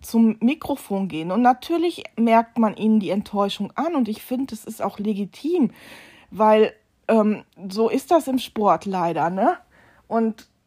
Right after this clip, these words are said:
natürlich darf man auch seine Enttäuschung zeigen. Und, ähm, wenn ein Sportler nicht direkt nach dem Rennen weiß, woran hat's gelegen, ich fühlte mich gut,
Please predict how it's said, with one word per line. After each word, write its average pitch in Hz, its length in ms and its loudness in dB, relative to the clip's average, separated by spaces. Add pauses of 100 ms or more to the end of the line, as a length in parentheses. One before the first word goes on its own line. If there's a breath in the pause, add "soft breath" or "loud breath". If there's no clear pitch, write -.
(420)
natürlich 262 540 -4
darf 233 240 6
man 277 160 0
auch 226 100 2
seine 240 280 2
Enttäuschung 254 600 -2
zeigen. 320 460 0
Und, 220 320 0
ähm, 202 260 -4
wenn 247 160 2
ein 254 160 2
Sportler 262 460 -2
nicht 262 280 -2
direkt 254 300 -4
nach 254 80 2
dem 254 120 2
Rennen 240 340 2
weiß, 247 320 0
woran 240 400 -4
hat's 254 260 -6
gelegen, 285 400 -6
ich 220 160 -8
fühlte 262 300 -8
mich 247 280 -8
gut, 381 320 -4